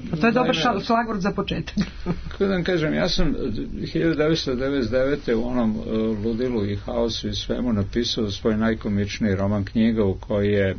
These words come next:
Speaker 2: zapravo jedan onako smešan nekrolog knjisi, u kome same knjige pričaju svoju, e, zlehodu sudbinu u svetu ljudi, od Gutenberga pa do danas, i nekako se opraštaju od nas sa te scene.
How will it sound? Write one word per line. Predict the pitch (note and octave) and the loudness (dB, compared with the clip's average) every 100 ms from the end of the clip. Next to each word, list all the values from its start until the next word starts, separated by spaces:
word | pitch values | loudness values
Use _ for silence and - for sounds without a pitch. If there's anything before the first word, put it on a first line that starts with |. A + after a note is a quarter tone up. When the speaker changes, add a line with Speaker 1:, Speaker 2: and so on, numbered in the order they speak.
| - | -4
Speaker 2:
zapravo | G#2+ G2 A2+ G#2 A2+ G#2 G2+ | -4 0 0 0 0 2 4
jedan | G2 G2+ G2+ F#2 - - - - - - | 4 2 2 0 -4 -14 -10 -10 -12 -6
onako | A2 A2 A2 A2 | 0 0 2 0
smešan | - G#2+ A2 - A2 | 2 2 2 2 2
nekrolog | G2 - G2 G2 G2 | 2 2 2 4 2
knjisi, | - F#2 F2+ - - | 0 -2 -2 -4 -4
u | G2+ G2+ | -4 -2
kome | - G#2+ G#2 | 0 0 0
same | - A2 A2 | 0 2 0
knjige | G2+ A2 G#2+ F#2 | 0 2 2 2
pričaju | G2 F#2+ - A2+ G2+ F2 | 2 0 0 0 2 0
svoju, | - G#2 G2 F#2 | -2 2 4 4
e, | F2+ - - G2 G2 | 0 -4 -4 -2 -2
zlehodu | F#2+ A2+ G#2 G2+ A2 G2 | 0 2 0 0 -2 -2
sudbinu | - G#2 F2+ G#2 F#2+ | -2 -2 0 2 2
u | F#2 | 0
svetu | - G2+ G2 - | 0 0 0 0
ljudi, | F#2+ F#2 F2+ A#2 | 0 2 2 2
od | G#2 F2 | 0 -2
Gutenberga | F#2+ G2 G2 F#2 F2+ E2+ F2 | 2 2 4 2 2 0 -2
pa | F#2+ | 0
do | F2+ F2+ | 0 0
danas, | F2 F2+ B2 - - - - - - - - - - | 0 2 2 0 -6 -16 -16 -16 -14 -12 -12 -14 -6
i | A2 | 0
nekako | G#2+ A2 A2+ A2 | 2 2 2 0
se | - | 2
opraštaju | A2 G2+ G2+ G2 - A#2 F#2+ | 2 2 2 2 0 0 2
od | F2+ E2+ | 0 -2
nas | F2+ E2 | -2 -2
sa | - | -4
te | - - F2+ | -6 -4 -2
scene. | - - G2+ D#2+ | -2 -2 -2 -4